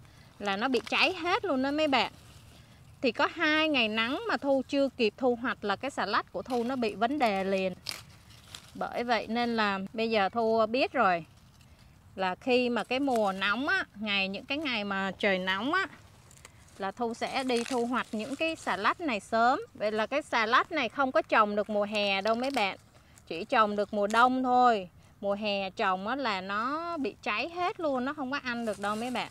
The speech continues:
Đó, giờ nó cháy hết bằng đây nè. Bạn thấy không? Mới có hai ngày thôi. Mà nó nóng, nó nóng kinh khủng luôn. Nó nóng là giống như mình, mình cháy da luôn đó mấy bạn. Đây nè. Hai ngày đó Thu ra Thu tưới nước mà coi Thu nè.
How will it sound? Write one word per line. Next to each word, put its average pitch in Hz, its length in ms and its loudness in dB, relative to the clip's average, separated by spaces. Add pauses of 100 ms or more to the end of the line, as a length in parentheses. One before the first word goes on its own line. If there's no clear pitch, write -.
(120)
Đó, 214 220 -6 (120)
giờ 196 80 -8
nó 190 80 -8 (100)
cháy 233 240 -2
hết 311 200 -8
bằng 202 180 -8
đây 196 200 -6
nè. 190 80 -10 (560)
Bạn - 160 -10
thấy 262 120 -6
không? 233 200 -4
Mới 254 160 -2
có 311 100 -6
hai 269 340 0
ngày 214 280 -4
thôi. 220 400 -2 (600)
Mà 196 120 -6
nó 220 160 -4
nóng, 269 440 0
nó 359 100 2
nóng 320 280 -2 (120)
kinh 330 220 2
khủng 214 340 -4
luôn. 262 160 2
Nó 294 80 -2
nóng 302 340 -2
là 370 60 -2
giống 311 220 -4
như 285 140 2
mình, 208 360 -2
mình 190 180 -6
cháy - 240 -2 (160)
da 254 360 8
luôn 254 180 0
đó 269 60 -2
mấy 311 160 -4
bạn. 220 280 0
Đây 226 120 -2
nè. 214 140 -4 (480)
Hai 247 220 -2
ngày 240 140 -2
đó 214 200 0
Thu 330 120 -2
ra 233 180 2
Thu 240 140 -2
tưới 277 240 2
nước 339 280 -4
mà 285 140 -2
coi 220 240 -2
Thu 226 220 -6
nè. 208 100 -6